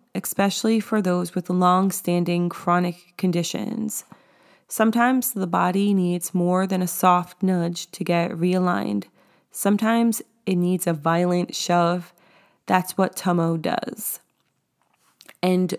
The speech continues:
quote. <laughs> And I'm like, as I was reading this, I was kinda chuckled because I'm like, this is,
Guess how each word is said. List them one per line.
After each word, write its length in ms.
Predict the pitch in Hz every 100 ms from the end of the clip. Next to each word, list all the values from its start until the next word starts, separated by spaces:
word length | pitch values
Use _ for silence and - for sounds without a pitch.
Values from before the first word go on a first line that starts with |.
| -
quote. 480 | - 196 185 - - - - - - - -
<laughs> 240 | 185 - 180
And 120 | 202
I'm 140 | 175
like, 320 | 196 190 185 - - _ _ - - - -
as 140 | - 226
I 80 | 240
was 160 | 208
reading 360 | 165 185 185 180
this, 240 | 175 -
I 120 | 180
was 220 | 165 170 -
kinda 400 | - 180 175 170
chuckled 480 | - 254 - 180
because 260 | 170 170 170
I'm 180 | 175 185
like, 260 | 175 175 - _ _ _ _ _ _ _ _ _ _ _ _ _ -
this 260 | 320 330
is, 300 | 294 254 -